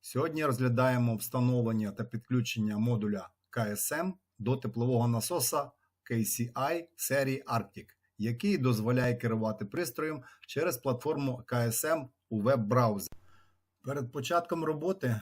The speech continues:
переконайтеся, що джерело живлення відключено. Всі роботи з підключення повинні виконуватися при відключеному живленні. Установку слід захистити автоматичним вимикачем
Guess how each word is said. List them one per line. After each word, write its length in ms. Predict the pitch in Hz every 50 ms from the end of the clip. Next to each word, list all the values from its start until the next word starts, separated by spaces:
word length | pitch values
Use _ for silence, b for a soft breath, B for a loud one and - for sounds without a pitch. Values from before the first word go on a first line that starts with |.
| - _
переконайтеся, 840 | - 131 139 160 - 147 139 135 127 120 113 - 107 - - 117 110
що 440 | 107 - - - 127 120 120 120 - -
джерело 400 | 107 104 127 143 147 143 147 147
живлення 580 | 127 117 156 175 175 160 143 127 113 104 95 101
відключено. 680 | 104 117 120 - - 127 123 120 - 95 90 - - - _ _ _ _ _ _ _ _ _
Всі 240 | - - - - 190
роботи 440 | 190 160 135 123 120 131 143 139 147
з 60 | 120
підключення 680 | - - 120 117 - 151 170 170 - 170 170 175 160
повинні 380 | 123 151 143 135 151 151 139 131
виконуватися 720 | 123 123 120 165 160 156 143 139 131 123 120 - - 127 117
при 440 | 107 - - 131 143 139 143 139 -
відключеному 680 | 113 117 113 - - 147 147 117 120 127 135 131 131 123
живленні. 380 | 107 127 127 110 90 - - - _ _ _ _ _ _ B B B B B B B _ -
Установку 640 | 123 - - 143 147 165 202 233 226 - - 123 110
слід 280 | - - 143 151 123
захистити 680 | 104 104 135 123 120 143 123 - - 147 131 110 - 127
автоматичним 760 | 123 123 120 - 143 131 131 127 139 131 113 - 123 117 113
вимикачем 760 | 110 120 127 139 135 123 120 117 117 135 123 - - 185 196